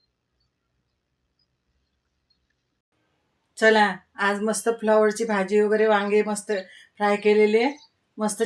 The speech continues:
छान झाले होते, मस्त एक नंबर. आणि जेवण वगैरे केलं आणि नंतर आम्ही दर्शनाला निघालो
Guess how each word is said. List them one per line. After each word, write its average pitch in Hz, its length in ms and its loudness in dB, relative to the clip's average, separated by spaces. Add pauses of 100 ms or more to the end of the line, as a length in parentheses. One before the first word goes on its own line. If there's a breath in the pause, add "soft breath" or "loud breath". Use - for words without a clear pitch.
छान 208 240 -2
झाले 220 260 4
होते, 208 220 2
मस्त 202 260 -4
एक 196 200 -2
नंबर. 202 480 -4 (500 soft breath)
आणि 226 380 2
जेवण 220 300 6
वगैरे 220 260 6
केलं 226 460 4 (460)
आणि 208 240 0
नंतर 214 360 2
आम्ही 240 460 0 (580)
दर्शनाला 214 600 4
निघालो 208 560 2